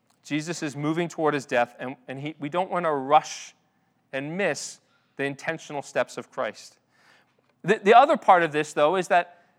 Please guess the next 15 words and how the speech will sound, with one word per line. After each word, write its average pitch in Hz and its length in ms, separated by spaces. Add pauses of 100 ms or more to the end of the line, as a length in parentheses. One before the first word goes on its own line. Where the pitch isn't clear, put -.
(160)
what 185 260
Jesus 214 380
is 190 140
doing, 202 320
why 196 160
we 214 140
know 196 160
he's 185 160
king, 226 240
is 185 120
he's 185 160
fulfilling 208 680 (240)
the 170 80
prophetic 180 580
word 170 320